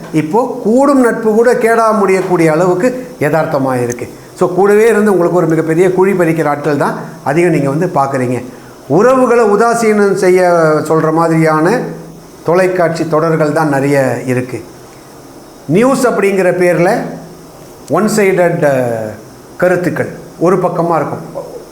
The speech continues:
விவாதம் அப்படிங்கிற பே-, பேரு, பேரு தான் விவாதம், ஆனா அதுல பாத்தீங்கன்னா வெறும் வாதமா தான் இருக்கு. ஆன்மீகவாதிகளுக்கும்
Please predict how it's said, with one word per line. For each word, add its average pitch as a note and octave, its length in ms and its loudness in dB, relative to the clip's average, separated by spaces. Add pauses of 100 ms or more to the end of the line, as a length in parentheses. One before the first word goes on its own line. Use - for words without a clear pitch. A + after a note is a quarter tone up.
(360)
விவாதம் A#3 480 2
அப்படிங்கிற F#3 760 2
பே-, E3+ 400 4
பேரு, F3+ 420 2
பேரு G#3 360 2
தான் G3+ 140 2
விவாதம், F3+ 540 0 (200)
ஆனா F#3+ 220 0
அதுல F#3 200 0
பாத்தீங்கன்னா E3+ 520 0
வெறும் F#3+ 460 0 (180)
வாதமா D#3 460 0
தான் C3+ 140 -2
இருக்கு. A#2+ 260 -6 (540)
ஆன்மீகவாதிகளுக்கும் F#3 1080 2